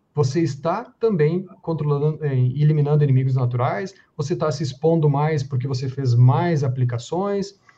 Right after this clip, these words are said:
você economicamente pode não ter sido tão eficiente, né? Você produziu bem, mas será que economicamente foi uma produção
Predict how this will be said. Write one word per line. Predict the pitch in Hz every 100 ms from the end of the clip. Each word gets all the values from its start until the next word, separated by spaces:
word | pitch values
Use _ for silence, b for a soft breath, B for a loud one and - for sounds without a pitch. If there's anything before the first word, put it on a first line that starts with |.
| b -
você | 143 - 175 175 -
economicamente | 190 240 - 160 156 196 180 - 143 139 156 -
pode | 123 147 139
não | 139 165 185
ter | 165
sido | 135 156 139
tão | 123 147
eficiente, | 139 123 120 - 139 247 - _ _ _ _ _ -
né? |
Você | 127 123 127
produziu | 127 139 131 185
bem, | 202 190 185 -
mas | 131
será | 123 139 160
que | 175
economicamente | 175 165 165 - 135 143 147
foi | 123 147
uma | 156 151
produção | 147 135 127 143 139 135 123